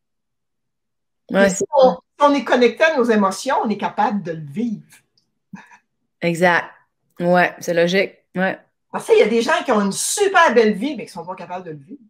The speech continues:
Speaker 2: Ah, parce qu'ils le ressentent pas.
Speaker 1: Voilà. J'ai vu du monde arriver dans mon bureau, là, j'ai tout pour être heureux et je le suis pas. Pourquoi, Maryse ? Pourquoi je suis pas heureux ? J'ai tout. Puis les m'énumère, là,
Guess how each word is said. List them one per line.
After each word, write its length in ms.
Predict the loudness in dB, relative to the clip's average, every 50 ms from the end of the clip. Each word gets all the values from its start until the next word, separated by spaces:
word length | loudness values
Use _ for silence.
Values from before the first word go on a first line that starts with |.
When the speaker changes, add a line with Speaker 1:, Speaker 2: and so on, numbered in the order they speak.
| _ _ _ _ _ _ _ _ _ _ _ _ _ _ _ _ _ _ _ _ _ _ _ _ _ _ _ _ 0
Speaker 2:
Ah, 120 | 0 2 2
parce 200 | 2 0 0 0
qu'ils 120 | 2 4
le 80 | 4 4
ressentent 360 | 4 2 -2 -2 -2 -4 -4
pas. 180 | -2 -4 -4 -4 -6 _ _ _ _ _ _ _ _ _ _ _
Speaker 1:
Voilà. 380 | -14 -8 -6 -6 -6 -6 -10 _ _ _ _ _ _ _ _ _ _ _ _ _ _ _ _ _ _ _ _ _ _ _ _ _ _
J'ai 160 | -4 -2 0
vu 80 | 0 0
du 100 | 2 4
monde 220 | 4 4 6 4
arriver 260 | 2 0 0 -4 -2
dans 140 | 0 0 0
mon 160 | 2 0 0 -2
bureau, 360 | -6 -8 -10 -4 -4 -4 -2
là, 80 | -2 -6
j'ai 180 | -6 -8 -12 -6
tout 160 | -6 -6 -6 -2
pour 160 | -2 0 0 0
être 140 | 0 -2
heureux 420 | -2 -2 2 0 0 0 0 -8 _
et 80 | -14 -10
je 100 | -8 -8
le 60 | -8
suis 200 | -8 -10 -12 -14
pas. 280 | -6 -6 -6 -6 -6 _ _
Pourquoi, 340 | -4 -4 0 2 2 2 2
Maryse ? 500 | 0 -6 -8 -10 -14 -14 _ -20 _ _ _ _ _ _ _
Pourquoi 240 | -20 -6 -2 -2 -2
je 60 | -2
suis 80 | -2 -4
pas 140 | -4 -4 -2
heureux ? 240 | -4 -6 -6 -8 -12 _ _ _ _ _ -6
J'ai 220 | -4 -4 -4 0
tout. 80 | 0 0 0 0 -2 -12 _ _ _ _ _ _ _ _ _
Puis 100 | _ 2
les 80 | 2 4
m'énumère, 560 | 6 6 6 8 6 6 6 6 4 4 2
là, 240 | 0 -2 -4 -4